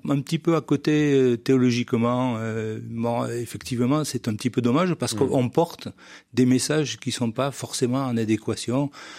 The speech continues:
Speaker 1: à, avec, euh, une démarche liturgique.
Speaker 2: Allez, continuons de vous accueillir au zéro quatre soixante-douze trente-huit vingt vingt-trois. Nicole est avec nous. Bonjour Nicole.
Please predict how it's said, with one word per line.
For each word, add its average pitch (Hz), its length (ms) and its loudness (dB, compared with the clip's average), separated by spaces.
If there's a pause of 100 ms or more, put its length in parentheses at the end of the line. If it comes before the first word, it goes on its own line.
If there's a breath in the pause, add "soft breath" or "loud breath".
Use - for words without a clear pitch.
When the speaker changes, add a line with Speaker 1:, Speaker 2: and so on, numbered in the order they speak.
(180 loud breath)
Speaker 1:
à, 113 280 -2
avec, 113 360 0
euh, 120 460 2
une 117 260 2
démarche 113 300 0 (120)
liturgique. 110 640 -6 (200)
Speaker 2:
Allez, 120 180 2
continuons 139 440 -2
de 135 60 -2
vous 131 180 2
accueillir 127 400 2
au 127 40 4
zéro 117 280 2
quatre 127 180 -2
soixante-douze 123 500 -6
trente-huit 135 440 -2
vingt 127 100 4
vingt-trois. 131 420 2
Nicole 196 480 6
est 165 140 6
avec 156 260 2
nous. 156 80 4
Bonjour 135 280 2
Nicole. 147 480 4